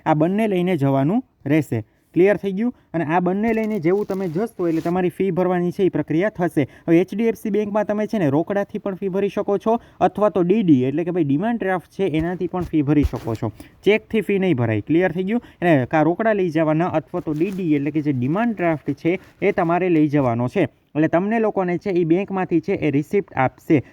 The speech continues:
જે તમે ફી ભરી છે એની રિસિપ્ટ આપશે અને એના પછી તમારે ફરીથી છે આ કમિટીની વેબસાઇટમાં લોગિન થઈને તમારે એ રિસિપ્ટ છે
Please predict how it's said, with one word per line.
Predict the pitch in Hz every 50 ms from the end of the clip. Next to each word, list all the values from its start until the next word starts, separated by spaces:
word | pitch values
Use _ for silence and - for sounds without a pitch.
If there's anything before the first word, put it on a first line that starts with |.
| _ -
જે | 147
તમે | 147 160 147
ફી | 131 - 170 175
ભરી | 165 135 160 185 208 233 208
છે | 156 - 175
એની | 151 139 143 160 180
રિસિપ્ટ | 170 196 - - 208 196 -
આપશે | 185 190 190 _ _ 220 220 247 - - - -
અને | 147 160
એના | 160 131 156 170 214 240
પછી | - 220 214 - 214
તમારે | 190 190 190 190 185 175
ફરીથી | 156 - - 165 180 220 233 - 240 214 175
છે | - - 160 170 190 - _ _
આ | - 123
કમિટીની | - 151 160 190 185 196 190 185
વેબસાઇટમાં | 180 175 185 185 - - 190 180 190 180
લોગિન | 165 160 165 175 185 175
થઈને | - 185 180 170 170
તમારે | - 170 165 170 170 165
એ | 175 165 175 185
રિસિપ્ટ | 185 180 - - 170 139 -
છે | - - 180 196